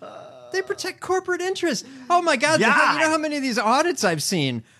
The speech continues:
Speaker 1: where they'll, they'll just, they take the, the, the side of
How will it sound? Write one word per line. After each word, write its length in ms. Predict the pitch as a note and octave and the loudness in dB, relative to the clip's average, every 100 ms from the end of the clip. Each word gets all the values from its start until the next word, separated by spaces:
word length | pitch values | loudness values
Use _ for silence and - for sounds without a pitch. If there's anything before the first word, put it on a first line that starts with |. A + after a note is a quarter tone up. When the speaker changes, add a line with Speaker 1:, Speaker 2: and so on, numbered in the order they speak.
| - | -8
Speaker 1:
where 400 | A3+ A3+ G#3+ F#3 | 0 4 4 0
they'll, 360 | F3 A3 G#3+ G3+ | -2 0 2 -2
they'll 220 | F#3+ A#3 | -2 -4
just, 280 | C4+ D#4+ - - _ _ _ - | -2 -6 -8 -16 _ _ _ -4
they 120 | A3 | -4
take 260 | G#3+ C4 C4 | 0 -2 -2
the, 200 | A3+ G3+ | -10 -6
the, 260 | G3 G3+ F3+ | 0 0 0
the 180 | D3+ F#3+ | -2 -2
side 520 | - G#3 A3+ A#3 A3+ | 2 4 6 4 4
of 240 | G3 D#3+ | 2 0